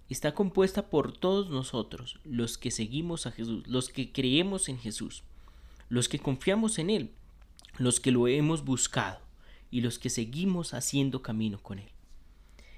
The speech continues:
Te invito para que pongas tu vida también en manos de Jesús, para que le pidas a Él la gracia de sentirte parte de esta gran familia.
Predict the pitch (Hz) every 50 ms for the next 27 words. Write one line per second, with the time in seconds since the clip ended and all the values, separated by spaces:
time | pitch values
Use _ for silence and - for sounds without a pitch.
0 | - - - - - - - - - - 104 104 120 143 160 - 208 202 208 -
1 | 151 123 123 113 - - - 117 110 107 101 101 107 - - - - - - -
2 | - - 127 131 139 139 196 - - - 139 131 151 170 180 151 127 113 110 117
3 | 107 110 113 117 117 117 120 123 131 131 135 135 123 107 110 107 - - - -
4 | - - - - - - - - - - - - - - - - - - - 110
5 | 110 107 - - 120 110 104 98 98 107 110 - - - - - - - - -
6 | - - 117 110 - - 139 160 196 208 208 - 175 147 139 143 143 151 147 127
7 | 135 131 117 - - - - - - - - - - - - - - - - -
8 | - - - - - - - - 120 107 - - 110 107 107 - - 127 123 127
9 | - 120 117 - - - 131 131 135 - - 127 110 104 104 104 - - - 104
10 | 104 110 110 110 110 110 - - 98 98 95 - - -